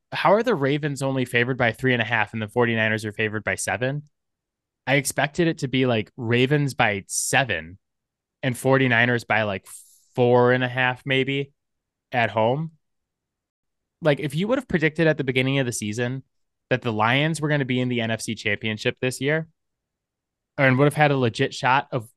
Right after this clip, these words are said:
making it to a Super Bowl, I would have called you a homer and I would have laughed at you.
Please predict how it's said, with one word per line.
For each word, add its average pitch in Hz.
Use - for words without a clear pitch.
making 131
it 123
to 127
a 110
Super 127
Bowl, 175
I 123
would 170
have 120
called 139
you 143
a 117
homer 165
and 139
I 131
would 127
have 110
laughed 107
at -
you. 90